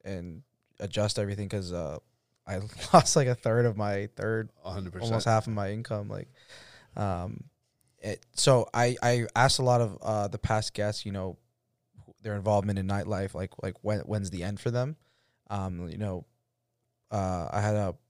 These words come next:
Speaker 1: our first guest was a, is a newer promoter.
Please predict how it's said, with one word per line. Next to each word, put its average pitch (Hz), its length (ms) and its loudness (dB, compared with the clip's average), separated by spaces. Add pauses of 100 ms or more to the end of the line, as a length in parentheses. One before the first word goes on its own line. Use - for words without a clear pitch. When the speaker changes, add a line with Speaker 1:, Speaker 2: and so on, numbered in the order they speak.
Speaker 1:
our 107 140 -2
first 104 340 0
guest 104 220 0
was 101 140 -2
a, 82 60 -4
is 98 220 -6
a 90 200 -2
newer 110 320 2
promoter. 104 600 -4